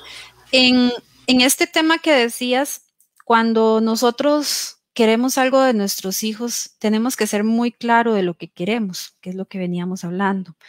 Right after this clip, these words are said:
porque este erra-, error de no saber qué quiero yo como adulta,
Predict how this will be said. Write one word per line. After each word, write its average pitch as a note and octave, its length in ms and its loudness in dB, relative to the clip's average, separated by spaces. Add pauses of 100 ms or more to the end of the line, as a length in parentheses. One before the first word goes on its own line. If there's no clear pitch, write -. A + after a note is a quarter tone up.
(420)
porque A3 920 4 (400)
este B3 420 0
erra-, C#4 340 2
error A#3 560 0
de G3+ 140 -2
no G#3 160 -2
saber A#3+ 440 -2
qué A#3+ 200 -6
quiero G#3+ 640 0 (160)
yo G#3 420 0
como G#3 340 0
adulta, G#3 760 -2